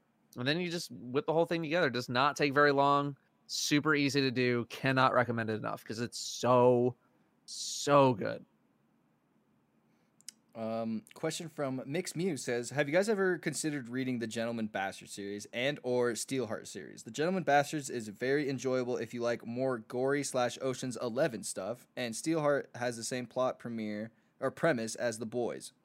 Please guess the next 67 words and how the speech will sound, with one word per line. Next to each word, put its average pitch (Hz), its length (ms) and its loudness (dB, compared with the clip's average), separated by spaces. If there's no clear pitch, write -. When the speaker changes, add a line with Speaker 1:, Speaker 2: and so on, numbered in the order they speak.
Speaker 2:
if 113 140 -16
you're 98 100 -10
interested." - 440 -14
Speaker 1:
Hmm. - 80 -10
Speaker 2:
Uh, 104 160 -4
I 131 80 0
gotta 156 180 4
get 143 140 -2
through 127 120 -8
my 117 120 -2
first 113 300 -10
book. 87 260 -12
Like, 98 300 -12
before 143 300 0
I 170 40 6
start 156 300 0
even 143 220 -2
thinking 143 420 -6
about 139 240 2
doing 135 260 -4
another 127 320 -2
book, 135 340 -6
I 113 100 -2
got 110 160 -2
to 113 60 -10
get 104 160 -10
through 95 100 -18
this 85 180 -16
one - 160 -20
first. - 220 -20
Speaker 1:
Yeah. 117 260 2
Which, 139 200 2
what 147 160 6
are - 20 8
you 156 100 8
reading 143 220 6
right 139 100 2
now? 131 200 4
Are 143 100 6
you 131 100 2
reading 127 200 2
something 143 240 0
right 147 100 2
now? 160 220 0
Speaker 2:
It's, 147 200 -2
like, 156 300 4
the, 147 280 4
the 135 300 2
woman 151 280 -2
in 143 80 -4
the 135 80 -6
glass 135 320 -2
window. 151 240 2
Speaker 1:
Oh, 180 80 10
right, 180 140 12
right, 165 120 10
Speaker 2:
Like, 156 80 8
Speaker 1:
right, 147 80 10
right. 123 180 8
Yeah, 120 140 6
yeah, 120 120 4
yeah. 127 100 2
Speaker 2:
Yeah, 120 260 6
that 113 220 0
is 120 120 -6
super 139 300 -6
ambiguous. 131 800 -4